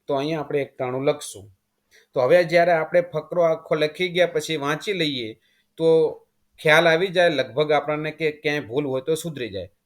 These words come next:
સૌ પ્રથમથી, ભાભી આજ પાણિયારા પર નાગનું ચિત્ર આડેકતા હતા.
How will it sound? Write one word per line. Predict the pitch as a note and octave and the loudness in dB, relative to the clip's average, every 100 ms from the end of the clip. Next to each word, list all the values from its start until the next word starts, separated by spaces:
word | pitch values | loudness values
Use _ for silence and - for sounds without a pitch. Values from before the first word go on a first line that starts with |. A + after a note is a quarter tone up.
| _ _ _ _ _ _ | _ _ _ _ _ _
સૌ | - D3+ | 0 2
પ્રથમથી, | D#3 D3 - D#3 E3 F#3 G3+ | 2 -4 -4 -8 -6 -8 -8
ભાભી | - B2 B2 B2+ F3+ E3 | -6 -2 0 0 2 4
આજ | D#3 D#3 - | 4 0 0
પાણિયારા | C3+ C#3+ D#3 D#3 D#3+ D#3+ | 0 0 -2 2 2 2
પર | D#3 D3+ D#3+ | 2 0 2
નાગનું | D3 B2+ B2+ D3 D#3+ D#3+ E3 D#3 | 0 -4 -2 0 -2 -4 -6 -6
ચિત્ર | C#3+ D3 C#3 | -10 -4 0
આડેકતા | A#2+ A2+ C3+ - E3+ D#3+ | 2 2 0 -2 0 0
હતા. | D#3 - E3+ F3+ | 0 -2 -4 -4